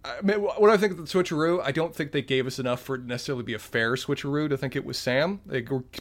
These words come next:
purposely so working hard to believe that it was Ted the entire time. So that's one issue there. We did note previously that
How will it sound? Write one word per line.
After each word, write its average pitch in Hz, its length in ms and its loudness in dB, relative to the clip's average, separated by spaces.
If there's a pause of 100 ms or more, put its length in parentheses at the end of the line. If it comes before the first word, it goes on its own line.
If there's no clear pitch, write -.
purposely 185 640 2
so 180 300 2
working 156 400 0
hard 135 340 4
to 117 60 -8
believe 123 380 -2
that 113 100 -2
it 113 120 -4
was 110 440 -6
Ted 113 260 0
the 110 100 -6
entire 104 360 -6
time. - 260 -16 (680)
So 131 400 8 (220)
that's 127 220 2 (100)
one 127 260 2
issue 101 280 -4
there. 104 340 -2
We 165 240 0
did 196 280 6
note 180 280 8
previously 175 600 2
that 151 120 0